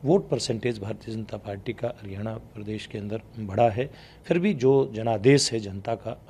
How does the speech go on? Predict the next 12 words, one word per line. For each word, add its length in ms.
हम 80
उसका 220
सम्मान 520
करते 340
हैं 240
और, 280
अ, 360
हम 480
बहुत, 520
अ, 840
उसके 300
साथ 460